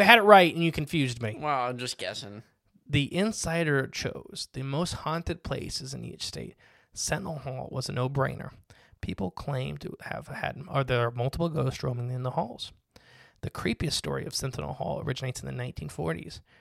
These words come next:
Speaker 1: when it used to be a high school. The story says a student was playing with her clarinet,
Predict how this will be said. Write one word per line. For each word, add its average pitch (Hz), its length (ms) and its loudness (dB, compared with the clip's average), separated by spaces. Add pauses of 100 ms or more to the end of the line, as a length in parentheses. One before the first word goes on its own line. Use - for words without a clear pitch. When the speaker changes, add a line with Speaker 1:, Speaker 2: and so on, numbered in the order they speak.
Speaker 1:
when 147 120 -6
it 143 60 -6
used 139 320 -2
to - 40 -8
be 139 120 -4
a - 60 -4
high - 340 -6
school. - 380 -6 (720)
The - 80 -8
story 98 300 -2
says 131 200 -2
a 127 80 0
student 139 320 -2
was - 120 -8
playing 127 440 -2
with 127 160 -2
her 135 300 0
clarinet, 143 520 0